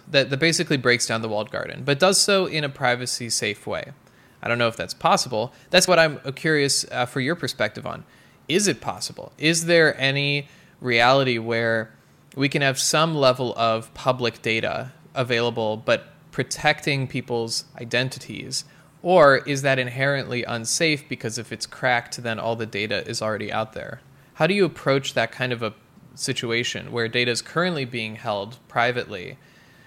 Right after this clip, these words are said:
Maybe it will be released publicly, but what needs to happen for that to happen? Can it happen?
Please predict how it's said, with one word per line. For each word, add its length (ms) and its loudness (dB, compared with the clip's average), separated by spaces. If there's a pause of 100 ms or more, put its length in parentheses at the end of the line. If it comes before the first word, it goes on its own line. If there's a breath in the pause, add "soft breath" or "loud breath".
(160 soft breath)
Maybe 420 0
it 100 -2
will 140 -2
be 300 -4
released 520 -6
publicly, 560 -6
but 200 -8
what 160 -2
needs 220 -4
to 60 -10
happen 520 -4
for 180 -8
that 160 -4
to 60 -12
happen? 340 -6
Can 260 -2
it 100 -4
happen? 440 -12